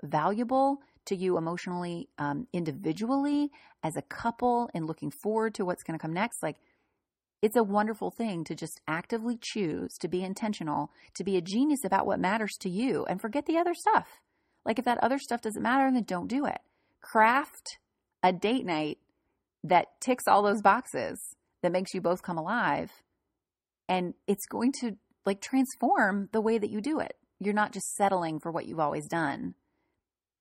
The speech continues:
It's a really, really great way to do it. Okay, so for, for me and my husband, we're really, really boring, like, really boring. So what makes us come alive is,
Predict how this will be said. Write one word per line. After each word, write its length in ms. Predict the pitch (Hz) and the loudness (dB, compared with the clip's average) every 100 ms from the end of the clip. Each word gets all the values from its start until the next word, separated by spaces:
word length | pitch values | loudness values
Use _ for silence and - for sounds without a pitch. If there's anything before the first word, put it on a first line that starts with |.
| _ 196 | _ -4
It's 120 | 190 | -2
a 80 | 180 | -2
really, 440 | 170 196 185 175 | -2 -2 0 0
really 240 | 165 165 | -2 -4
great 200 | 160 - | -2 -2
way 100 | 160 | -2
to 80 | 147 | -4
do 100 | - | -4
it. 80 | - - | 2 4
Okay, 180 | 208 175 | 4 2
so 120 | 190 | 2
for, 300 | 190 196 180 - - | 2 0 0 -4 -4
for 120 | 190 | 0
me 160 | 214 269 | 2 2
and 80 | |
my 100 | 202 | 2
husband, 440 | 180 165 - 151 - _ _ _ _ _ _ _ _ - | 0 -4 -6 -6 -6 _ _ _ _ _ _ _ _ -4
we're 200 | 226 240 | 0 2
really, 520 | 185 165 165 160 151 - | 0 -2 -2 -4 -6 -8
really 480 | 147 147 151 151 151 | -6 -4 -4 -4 -4
boring, 600 | 147 143 143 160 180 190 _ _ _ _ | -4 -2 -2 -4 -6 -8 _ _ _ _
like, 160 | 185 180 | -4 -4
really 480 | 147 160 156 156 - | -6 -6 -6 -6 -8
boring. 500 | - - 50 - - _ _ _ - | -8 -8 -8 -8 -10 _ _ _ -2
So 460 | 202 185 175 170 - _ _ | 4 6 4 2 -4 _ _
what 280 | - 180 240 | -2 2 2
makes 220 | 220 208 | 0 -2
us 120 | 240 247 | -2 0
come 140 | 269 | 2
alive 460 | 269 269 269 269 269 - - | 2 4 2 0 -2 -6 0
is, 420 | 175 165 165 | 2 4 2